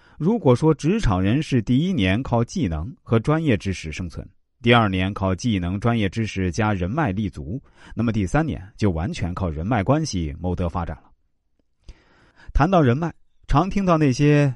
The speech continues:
在职场时日尚短的人忧心地说：“啊，我人微言轻，没有经验，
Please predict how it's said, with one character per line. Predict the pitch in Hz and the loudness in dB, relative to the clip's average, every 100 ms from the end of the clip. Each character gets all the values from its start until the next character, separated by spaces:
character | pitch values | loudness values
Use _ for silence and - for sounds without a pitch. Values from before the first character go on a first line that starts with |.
| - | -4
在 | - 120 117 110 | 4 6 8 6
职 | 110 147 | 2 0
场 | 98 101 104 | 0 0 -2
时 | 139 | -2
日 | 185 165 | 0 0
尚 | 139 185 127 | 0 -2 -2
短 | 92 76 | -2 -2
的 | 78 | 0
人 | 107 92 107 120 | 2 2 0 0
忧 | 170 | 0
心 | 165 160 | 0 -2
地 | 120 | 0
说 | 151 - - | 0 -2 -10
：“啊， | - | -8
我 | 78 76 | -6 -6
人 | 73 92 | -6 0
微 | 107 113 | 4 4
言 | 92 113 | 2 -2
轻， | 147 156 139 87 - - | -2 0 0 -4 -10 -2
没 | 117 | 2
有 | 104 | 2
经 | 82 127 | 0 -4
验， | 165 135 | -4 -4